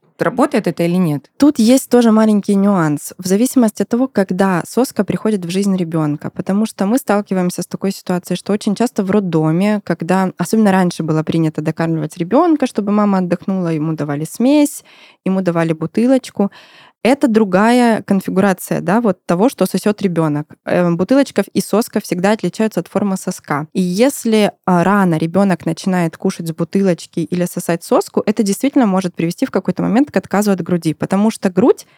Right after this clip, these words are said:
Speaker 2: сосать тяжелее, в бутылочке больше дырочки, ему легче получить еду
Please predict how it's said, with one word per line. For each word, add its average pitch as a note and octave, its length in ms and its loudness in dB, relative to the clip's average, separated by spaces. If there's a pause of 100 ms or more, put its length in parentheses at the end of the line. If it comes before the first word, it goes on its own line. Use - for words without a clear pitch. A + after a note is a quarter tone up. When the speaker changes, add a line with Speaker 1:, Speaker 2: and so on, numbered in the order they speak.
(200)
Speaker 2:
сосать - 380 -2
тяжелее, F3+ 500 0
в D#3 40 -12
бутылочке F#3+ 460 -2
больше F3+ 320 -2
дырочки, C#4 540 -2 (600)
ему B3+ 260 6
легче A#3+ 440 2
получить F3+ 680 -4
еду F3+ 480 2